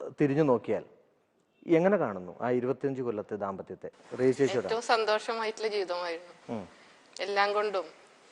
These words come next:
Speaker 2: മക്കളുടെ കാര്യത്തിലായാലും
Speaker 1: ഉം.
Speaker 2: എല്ലാം കൊണ്ടും, വീട്ടിലത്തെ കാര്യങ്ങളായാലും എല്ലാം. ഞാൻ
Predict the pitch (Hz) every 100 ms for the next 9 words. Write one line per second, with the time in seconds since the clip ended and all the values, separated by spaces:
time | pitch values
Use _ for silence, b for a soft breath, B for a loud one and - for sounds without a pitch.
0 | - _ - 147 170 180 180 185 185 180
1 | 180 180 180 175 190 202 104 - 175 185
2 | 175 180 175 185 180 - 170 175 180 175
3 | 175 175 170 175 175 170 170 165 B B
4 | B - 185 302 240